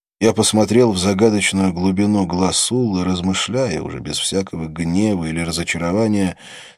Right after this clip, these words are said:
действительно ли она предала меня, играла роль в моём аресте. Она положила руку мне на колено. Рука держала меня крепко, но дрожала. Меня окутало облако её духов.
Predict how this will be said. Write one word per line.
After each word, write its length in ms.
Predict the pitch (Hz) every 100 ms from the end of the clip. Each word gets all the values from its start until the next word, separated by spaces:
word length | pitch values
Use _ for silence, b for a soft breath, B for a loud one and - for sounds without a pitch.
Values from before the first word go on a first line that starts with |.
| -
действительно 920 | 95 110 - 135 220 208 - 82 80
ли 100 | 80
она 280 | 82 85 -
предала 600 | 87 85 90 90 82 -
меня, 480 | - - - - _ _
играла 540 | 76 78 87 85 80
роль 400 | 80 92 95 87
в 40 | 82
моём 380 | 85 85 78 80
аресте. 600 | 87 76 - - - - _ _ _ _ _ _ -
Она 240 | 90 95
положила 520 | - 87 87 92 87
руку 260 | 92 85 82
мне 220 | 85 87
на 100 | 82
колено. 580 | - 78 92 104 71 - _ b b b b -
Рука 360 | 107 - 156
держала 480 | 123 117 113 131 127
меня 300 | 117 113 110
крепко, 480 | - 151 151 - 92
но 160 | 101
дрожала. 760 | 107 107 101 90 64 - - - _ _ _ _ _ -
Меня 240 | 113 208
окутало 540 | 180 - 180 - 139 131
облако 500 | 139 127 110 113 110
её 320 | 101 98 98
духов. 760 | 87 78 - - 50 - -